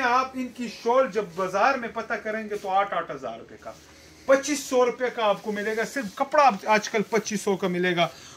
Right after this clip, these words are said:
Reasonable price है, बरीजा की embroidery हुई है, और ये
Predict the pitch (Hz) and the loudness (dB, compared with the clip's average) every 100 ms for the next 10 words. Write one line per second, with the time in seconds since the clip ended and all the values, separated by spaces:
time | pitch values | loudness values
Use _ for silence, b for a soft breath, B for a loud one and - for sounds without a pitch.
0 | - 160 233 269 294 277 247 233 220 233 | -4 4 4 6 4 2 2 -2 0 4
1 | 277 269 254 247 202 170 196 226 254 240 | 4 2 0 0 0 0 0 0 -2 -2
2 | 226 202 214 220 220 208 226 233 220 208 | -2 0 0 2 2 2 2 2 2 0
3 | B B B - 190 208 185 240 262 240 | B B B -2 0 0 0 4 6 6